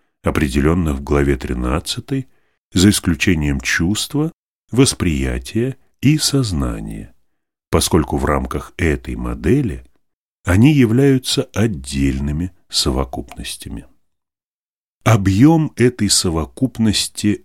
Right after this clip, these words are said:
огромен. Хотя переживания состоят из множества умственных факторов, которые действуют совместно и формируют независимое состояние,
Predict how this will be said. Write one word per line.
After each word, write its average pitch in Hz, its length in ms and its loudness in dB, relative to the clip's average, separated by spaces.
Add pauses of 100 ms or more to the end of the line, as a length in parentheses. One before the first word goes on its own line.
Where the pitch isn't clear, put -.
(100)
огромен. 71 920 -4 (1200)
Хотя 92 300 2
переживания 78 800 0
состоят - 640 -2 (480)
из 92 240 4
множества 90 800 2
умственных 78 680 -2
факторов, - 720 -4 (560)
которые 82 360 4
действуют 71 600 0
совместно 76 920 -2 (280)
и 87 120 2
формируют 76 680 2
независимое 76 920 0
состояние, 120 920 2